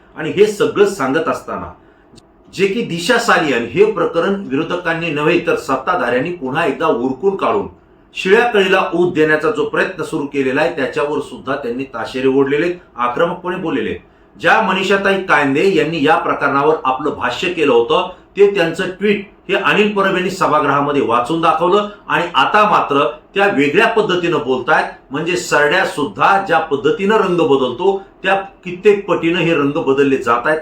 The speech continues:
असं त्यांनी स्पष्टपणे सांगितलं. आणि यामध्ये मात्र सभागृहामध्ये हशाही पिकला आणि या वाक्याचे दोन्ही पुरावे दिल्यामुळं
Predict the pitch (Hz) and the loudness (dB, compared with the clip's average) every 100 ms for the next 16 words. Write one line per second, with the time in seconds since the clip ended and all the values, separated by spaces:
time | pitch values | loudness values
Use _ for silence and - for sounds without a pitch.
0 | 123 123 143 131 143 170 - - - - | -4 -8 -6 -6 -8 -8 -12 -20 -12 -2
1 | 214 214 220 214 202 185 196 185 156 - | 0 2 2 2 2 2 0 0 -2 -4
2 | - 139 156 147 156 143 135 120 143 139 | -8 -4 0 0 0 0 -2 -2 -4 -6
3 | 123 110 107 113 113 120 - - 135 151 | -4 -4 -2 -2 -2 -6 -8 -6 -2 -2
4 | 151 160 160 - - 123 131 120 170 160 | -4 -4 -4 -4 -12 -8 -4 0 2 4
5 | 135 - 127 135 107 113 156 190 156 135 | 2 0 -2 -2 -4 -4 -4 -2 0 0
6 | 123 117 107 101 104 117 | 0 -2 -2 0 0 0